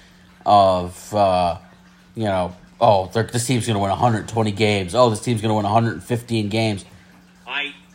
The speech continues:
Speaker 2: uh, yeah, they were, and people were talking about that.
Speaker 1: Right.
Speaker 2: I never was one of those people. I,
Speaker 1: Right,
Speaker 2: I
Speaker 1: right.
Speaker 2: knew that that wasn't gonna happen.
Speaker 1: Right, but, but here, but here we are on September the twenty-first, and by the way, the Yankees are going to the bottom of the fifth inning. Aaron Judge is due up second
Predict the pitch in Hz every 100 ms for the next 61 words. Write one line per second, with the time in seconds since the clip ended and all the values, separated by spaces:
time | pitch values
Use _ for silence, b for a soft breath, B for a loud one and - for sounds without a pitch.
0 | - _ _ _ - 131 143 - - 156
1 | - 143 151 151 160 165 143 - 131 -
2 | 175 156 143 147 143 156 160 160 160 180
3 | 180 - - - - - 110 107 147 139
4 | 135 127 120 120 117 110 104 - - -
5 | - - 170 131 104 98 98 92 - 127
6 | - 110 113 - - 98 95 95 92 -
7 | 117 104 - - 139 143 135 123 143 185
8 | 139 127 135 160 143 135 120 117 110 120
9 | 117 123 117 135 127 117 110 127 107 123
10 | 139 107 - - b b b - 117 113
11 | 120 113 104 110 117 117 107 104 110 110
12 | 107 107 110 107 101 113 - 107 101 87
13 | - 107 107 104 110 95 95 107 95 -
14 | - 110 101 95